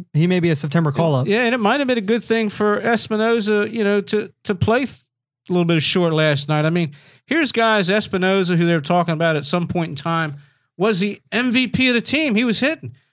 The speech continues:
Speaker 2: You, you, you have, uh, the, the other reserves that were in there playing. Okay, they held them in first place.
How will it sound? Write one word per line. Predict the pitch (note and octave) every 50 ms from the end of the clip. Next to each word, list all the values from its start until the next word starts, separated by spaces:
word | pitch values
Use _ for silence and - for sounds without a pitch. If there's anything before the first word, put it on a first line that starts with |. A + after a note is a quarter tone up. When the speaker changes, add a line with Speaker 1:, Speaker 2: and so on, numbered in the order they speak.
| _ _
Speaker 2:
You, | - A3+ A3+
you, | G#3 A3 G#3 G#3+ A#3 B3+ A#3+ - -
you | B3 B3 A#3
have, | G#3+ A3 A#3 A#3 A#3+ A#3+ A#3 G3+ A3
uh, | A#3 A3+ A3+ A3 G#3 F3+ - _ _ _ _ - - _ _ _ _ _ _ -
the, | B3+ B3 - -
the | A#3 A3+ A3+ B3+
other | C#4+ D#4 D#4+
reserves | C4+ A3+ F3 D3+ F3+ F#3 F3+ E3 D3+
that | D#3+ F3+
were | D#3
in | D#3 D#3
there | D#3 D3+ C#3+
playing. | C3+ A#2 - D3 C3+ A#2 - - - - - - - -
Okay, | F3+ E3+ - B3+ B3+ A3+
they | F#3+ E3 D3+ F#3 B3+ D4+ D#4+ C#4+
held | - - B3 C4 C#4+ C#4 B3+ A3+ G3 E3+ - - _ _ _ _ - - _ - -
them | - C#3 D#3+ A#3 B3+ A#3+ A3 G3
in | G3 G3+ G#3 F3+
first | - - G#3+ A3 G3 - -
place. | - G3 G#3 F#3 C3+ G2+ - - - - -